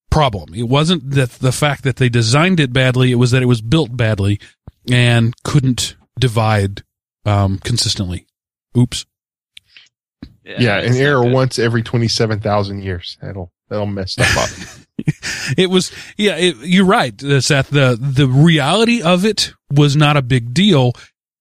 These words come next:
Speaker 1: but the, the, the beating they took in the press, particularly from at the time, they had real competition from I-, I B M and Cyrix.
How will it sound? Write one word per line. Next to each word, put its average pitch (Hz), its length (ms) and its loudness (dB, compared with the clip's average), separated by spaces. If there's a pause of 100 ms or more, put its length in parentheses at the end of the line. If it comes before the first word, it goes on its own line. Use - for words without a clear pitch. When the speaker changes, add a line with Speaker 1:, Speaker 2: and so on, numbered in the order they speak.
Speaker 1:
but 135 360 2
the, 123 600 2
the, 117 640 2 (220)
the 135 140 0
beating 160 340 0
they 135 100 2
took 131 220 0
in 117 40 -6
the 113 80 -4
press, 175 300 -2
particularly 160 460 -2
from 147 180 0
at 131 100 2
the - 60 -2
time, 185 320 0
they 131 140 2
had 127 180 0
real 143 160 4
competition 123 600 0
from 117 280 4
I-, 135 340 0
I 135 160 0
B 131 180 2
M 135 200 4
and 117 140 4
Cyrix. - 540 -4